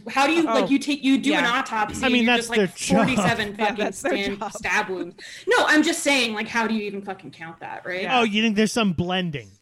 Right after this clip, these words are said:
Speaker 2: Yeah.
Speaker 3: Like, the,
Speaker 1: Mm-hmm.
Speaker 3: like, this, like, you know, some stab wounds hit the same spot,
Speaker 2: Yeah.
Speaker 3: so it's hard to distinguish.
Speaker 2: But apparently Ashley was a huge, like, joker and played a lot of pranks. So at first she thought it was a prank, and then she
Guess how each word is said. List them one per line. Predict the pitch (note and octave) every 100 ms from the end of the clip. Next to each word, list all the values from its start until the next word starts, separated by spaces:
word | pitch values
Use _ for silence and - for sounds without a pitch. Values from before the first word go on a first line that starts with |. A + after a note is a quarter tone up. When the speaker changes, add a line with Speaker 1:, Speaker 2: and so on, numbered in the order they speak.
| _
Speaker 2:
Yeah. | F3+ F3 D3+ D#3+
Speaker 3:
Like, | D3+ D3
the, | D3+
Speaker 1:
Mm-hmm. | C#3+ C#3+
Speaker 3:
like, | D3+
this, | E3 D#3+ E3
like, | D#3 D#3+ E3+
you |
know, | C#3+
some | - D#3+ D#3 -
stab | - F3+ D#3+ D3+
wounds | D3+ C#3+ C#3 - - _ _
hit | F3 D3
the | D3+
same | C3 E3 C#3+ C3
spot, | - - D#3 B2+ F#3+
Speaker 2:
Yeah. | D#3+
Speaker 3:
so |
it's | B2
hard | D3+ C#3
to | B2+
distinguish. | A2+ B2+ - D#3 C#3 B2 - _ _ _ -
Speaker 2:
But |
apparently | D#4+ F4+ E4+ F#4 F4
Ashley | A#3 B3 - C#4
was | B3+
a | A#3
huge, | - B3 F3+ -
like, | G3+ F#3
joker | - F3+ F3+ - A3+ A#3
and | G3
played | - F#3+
a | F#3+
lot | F3+
of | E3
pranks. | - F3 G#3
So | - F#3+ E3+
at | F3
first | - A#3+ -
she | A3+
thought | - G3 G3
it | D3+
was | D#3 F3+
a | F3
prank, | - D#3+ D#3 E3
and | F3
then | E3
she | E3 F#3 E3